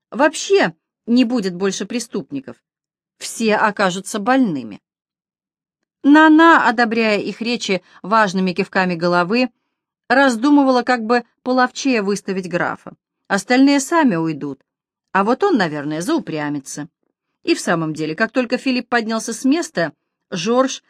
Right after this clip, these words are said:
тут же последовал его примеру. Он беспокоился лишь о том, как бы его не пересидел брат.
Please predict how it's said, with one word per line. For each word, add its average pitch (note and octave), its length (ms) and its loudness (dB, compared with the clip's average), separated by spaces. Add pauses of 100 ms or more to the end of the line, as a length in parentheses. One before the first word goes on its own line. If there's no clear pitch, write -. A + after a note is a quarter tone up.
(180)
тут A3+ 160 -6
же A3 100 -6
последовал E3 580 -8
его D3 260 -12
примеру. C#3+ 540 -10 (680)
Он C#4+ 180 4
беспокоился D#4 640 0
лишь C4+ 220 -2
о C#4 100 0
том, D#4+ 320 -2 (300)
как D4 240 0
бы C#4+ 120 -2
его C4+ 320 2 (120)
не B3 160 0
пересидел A#3+ 580 -2
брат. E3+ 360 -6